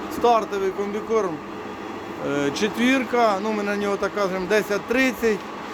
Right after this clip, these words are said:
тобто від десяти до тридцяти кілограм. Але багато цих запитань, якщо поросято, наприклад, одне вже дванадцять кілограм, одне вісім, тобто що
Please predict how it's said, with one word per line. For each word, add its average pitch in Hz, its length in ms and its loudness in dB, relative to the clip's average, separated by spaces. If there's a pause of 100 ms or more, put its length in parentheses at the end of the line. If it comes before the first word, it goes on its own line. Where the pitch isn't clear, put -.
(140)
тобто 202 280 0
від 233 200 2
десяти 240 540 2
до 220 340 4
тридцяти 220 520 -2
кілограм. 214 580 2
Але 214 280 4 (1000)
багато 220 480 4
цих 220 200 -2
запитань, 240 760 4 (520)
якщо 220 300 0
поросято, 269 580 4
наприклад, 254 460 2
одне 247 320 4 (160)
вже 233 240 4
дванадцять 254 440 4
кілограм, 240 420 4
одне 240 220 4
вісім, 262 380 2
тобто 226 260 2
що 240 160 -2